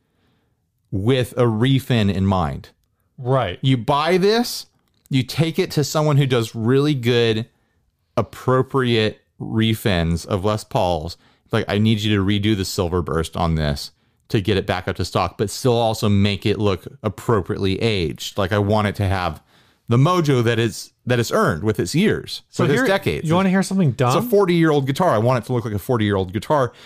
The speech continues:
Speaker 1: So it's like you have to set aside at least, like, like, five hundred bucks for a refin on this thing.
Speaker 2: You wanna hear something dumb?
Speaker 1: I wanna hear something really dumb.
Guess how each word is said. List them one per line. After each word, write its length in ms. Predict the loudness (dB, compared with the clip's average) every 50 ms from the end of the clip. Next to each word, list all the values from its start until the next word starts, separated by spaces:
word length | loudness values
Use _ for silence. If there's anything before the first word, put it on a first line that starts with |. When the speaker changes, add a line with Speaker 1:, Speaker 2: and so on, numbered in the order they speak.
| -16 -6
Speaker 1:
So 160 | -2 -2 0
it's 100 | 0 0
like 140 | -2 0 0
you 100 | 0 2
have 220 | 2 0 -2 -2
to 100 | -2 -4
set 240 | -2 0 0 0 0
aside 720 | 0 0 0 0 2 2 2 0 0 0 0 -2 -2 -6 _ _ _ _ _ _ _ _ _ _ _ _ _ _ _ _ _ _ _ -2
at 220 | 0 0 2 2
least, 680 | 2 2 4 4 4 4 2 2 0 -2 -8 -12 -18 -20 _ _ _ _ _ _ _ _ _ _ _ _ _ _ -2
like, 520 | 0 2 2 2 2 0 -2 -4 -8 -16 _ _ _ _ _ _ _ _ _ _ _
like, 140 | -2 -2 -2
five 420 | -6 -6 -4 -4 -2 -2 0 0
hundred 320 | 0 2 2 2 0 0 0
bucks 280 | 0 0 0 -2 -6
for 220 | -4 0 0 2 2
a 40 |
refin 400 | 2 2 0 0 0 -2 -2 -2
on 100 | -2 -2
this 180 | -4 -6 -6 -6
thing. 300 | -8 -8 -8 -10 -14 -16 -10
Speaker 2:
You 120 | -4 -2 0
wanna 140 | 2 2
hear 140 | 2 2 0
something 240 | 0 0 -2 -2 0
dumb? 260 | 0 -2 -2 -2 -4 -4
Speaker 1:
I 80 | 0 2
wanna 180 | 2 4 4 4
hear 140 | 2 2
something 320 | 2 2 2 2 2 2 2
really 240 | 2 2 2 0 0
dumb. 320 | -2 -2 -4 -6 -8